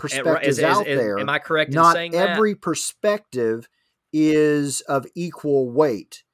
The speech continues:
Speaker 2: For instance, there's a lot of people that believe a lot of things about God, but we wouldn't give equal balance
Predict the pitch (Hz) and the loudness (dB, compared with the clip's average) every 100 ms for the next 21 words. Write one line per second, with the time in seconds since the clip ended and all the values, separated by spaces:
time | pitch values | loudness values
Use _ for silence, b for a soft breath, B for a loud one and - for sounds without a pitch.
0 | _ _ _ _ 165 151 170 - 131 110 | _ _ _ _ 0 0 -2 -4 -10 -4
1 | 151 151 147 139 - 147 147 170 175 - | 2 4 4 0 -6 -4 0 0 -2 -6
2 | 175 165 180 180 151 135 143 151 147 139 | -10 -4 -2 0 -2 -2 -2 0 0 0
3 | 143 160 208 - 156 147 160 156 123 113 | 2 0 0 -4 -4 -4 -6 -8 -8 -4
4 | 117 120 - 151 - 107 71 - _ _ | -2 -4 -4 0 0 0 -6 -14 _ _
5 | _ _ _ - 147 151 226 247 240 208 | _ _ _ 0 0 2 0 -2 0 2
6 | 202 160 - 180 208 - 190 175 165 165 | 2 0 -8 -6 -6 0 2 4 2 0
7 | _ _ _ - 117 151 147 175 180 123 | _ _ _ -20 -6 -2 2 2 0 -2
8 | 113 117 | -6 -10